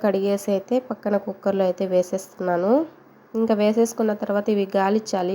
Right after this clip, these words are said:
ఎందుకంటే రాళ్ళు పాడు ఉంటాయేమో అని. అవి గాలిచ్చుకొని చూసుకోవాలి రాళ్ళు లేకుండా. ఇంకా కుక్కర్లో వేసేసి ఒక కొద్దిగా తగినంత ఉప్పు అయితే వేసేసాను. ఇంక ఇవి అయితే గ్యాస్ మీద పెట్టాను ఫ్రెండ్స్. ఇంకా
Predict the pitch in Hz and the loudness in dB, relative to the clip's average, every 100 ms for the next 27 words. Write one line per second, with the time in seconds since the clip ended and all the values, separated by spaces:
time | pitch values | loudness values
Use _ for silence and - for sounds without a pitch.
0 | 190 196 202 190 196 196 180 185 185 185 | -2 -2 -4 -4 -2 -2 -2 -2 -2 -2
1 | 180 180 175 180 175 170 170 170 175 262 | -2 -2 -4 0 2 2 0 -2 0 0
2 | - - - - - - 190 196 185 190 | -2 -10 -20 -20 -12 -4 0 4 4 2
3 | 190 - 196 277 247 214 - 190 175 175 | -6 -6 -4 -2 -2 -2 -2 -2 0 0
4 | 175 175 175 175 175 - 180 208 233 202 | 2 2 2 0 -2 -6 -4 0 2 2
5 | 190 - 208 202 190 185 - 196 - 240 | -2 -6 -4 -2 0 -2 -6 -10 0 0
6 | 220 196 170 190 190 - - - 196 196 | 2 -2 -2 -4 -4 -6 -10 -4 0 2
7 | 196 196 190 - 202 190 190 180 180 180 | 0 -2 -6 -4 -2 -2 -2 0 -2 -4
8 | 180 196 196 262 339 - - - - - | -8 -6 -2 -2 -4 -14 -20 -20 -16 -12
9 | - - - - - - - - 214 220 | -12 -12 -16 -20 -20 -20 -12 0 2 2
10 | 208 196 190 190 190 175 180 175 170 170 | 2 0 0 -2 -2 -2 -6 -6 -6 -6
11 | 175 180 - 208 254 - - - - - | -10 -10 -2 0 0 -4 -20 -20 -20 -20
12 | - - - 208 | -20 -10 -4 0